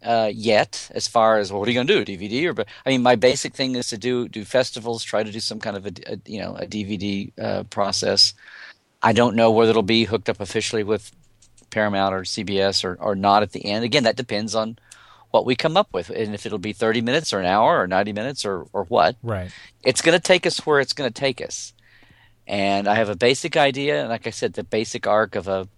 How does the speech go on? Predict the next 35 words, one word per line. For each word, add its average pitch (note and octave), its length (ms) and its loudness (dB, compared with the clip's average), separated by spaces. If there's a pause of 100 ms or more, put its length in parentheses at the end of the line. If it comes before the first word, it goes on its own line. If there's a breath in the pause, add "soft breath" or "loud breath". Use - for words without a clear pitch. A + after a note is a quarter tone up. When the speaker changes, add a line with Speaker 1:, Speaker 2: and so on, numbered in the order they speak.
(140)
Speaker 1:
of G2 160 -4
a G2 220 -2
riches G#2+ 400 -6
to A2+ 100 -6
rags G#2 360 4
to A2+ 100 -6
riches G#2 320 -6
story, - 420 -8
and, F#2+ 460 -6
and, G2+ 260 -6
and A2 220 -4
the G2+ 80 -6
heroism A2 640 6
as F#2+ 140 -8
well A2 220 2
as G#2+ 100 -4
the G#2 120 -6
wackiness, G2+ 760 -2
and, F#2+ 320 -14
you G#2 100 -14
know, E2+ 160 -12
the G#2 140 -12
sadness A#2 540 2
and G2 80 -12
the F2+ 40 -14
tragedy, G#2 720 -2
and, F#2+ 400 -8
uh, F#2 340 -4 (1080 soft breath)
and A2+ 240 0
ha-, A2+ 240 2
and B2 240 2
the B2+ 100 6
old C3+ 320 4
Trek - 240 0
spirit F3+ 400 -2